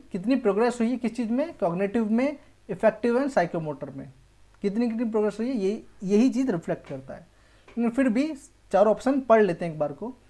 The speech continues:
थर्ड कहता है correct identification labeling of the students in the eight point grade scale।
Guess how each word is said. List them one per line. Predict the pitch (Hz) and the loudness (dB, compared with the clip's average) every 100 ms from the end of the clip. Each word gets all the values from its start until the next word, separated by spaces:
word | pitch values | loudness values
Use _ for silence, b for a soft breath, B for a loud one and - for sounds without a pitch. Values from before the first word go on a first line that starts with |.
| b b b _ - | b b b _ 4
थर्ड | 277 269 | 4 4
कहता | 233 233 | 0 0
है | 269 - _ _ - _ - _ _ - | -6 -10 _ _ -20 _ -20 _ _ 2
correct | 214 277 269 | 6 6 4
identification | 196 208 214 208 202 196 233 269 214 | 4 4 4 2 0 0 0 -2 2
labeling | 175 214 202 262 269 | 4 4 2 2 4
of | 208 175 | 4 4
the | 190 175 | 0 -2
students | 165 175 214 - - - | -4 -6 -6 -6 -20 -10
in | 170 | -8
the | 180 - - | -6 -8 -4
eight | 240 302 - - - | 0 0 -2 -16 2
point | 196 202 196 151 | 4 4 -2 -8
grade | 156 147 135 - 170 | -6 -6 -8 -16 -18
scale। | - 143 | -14 -14